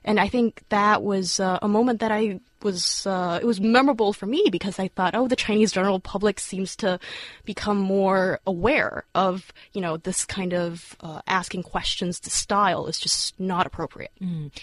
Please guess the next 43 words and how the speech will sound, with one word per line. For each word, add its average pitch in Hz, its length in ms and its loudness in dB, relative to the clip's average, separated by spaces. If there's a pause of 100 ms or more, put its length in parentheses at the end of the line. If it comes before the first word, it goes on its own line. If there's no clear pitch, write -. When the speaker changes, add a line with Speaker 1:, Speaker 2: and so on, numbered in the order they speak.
(140)
Speaker 2:
And 247 300 0
also, 320 360 4
I 254 140 6
think, 240 240 -2
uh, 202 340 6
on 220 200 2
the 214 120 2
one 220 220 2
hand, 262 180 2
I 175 100 0
think, 175 280 -4
yes, 175 240 2 (100)
some 220 280 2
journalists 170 400 0
are 165 140 2
to 190 140 -4
blame 156 600 0
because 151 380 -6
of 147 100 -12
the 151 80 -2
ways 160 300 2
they're 156 140 0
asking 143 400 -2
the 156 40 -4
questions. - 540 -8
But - 200 -8
I 185 180 2
also 320 260 0
want 226 300 2
to 233 60 -2
say 190 240 4
that 185 240 4
in 196 280 0 (320)
the 262 100 4
sense, 156 300 2
the 180 100 -2
public 165 380 -2
is 175 200 -2
to - 80 -2
blame 147 400 -2
as 143 300 -4
well, 123 260 0
because 170 600 -2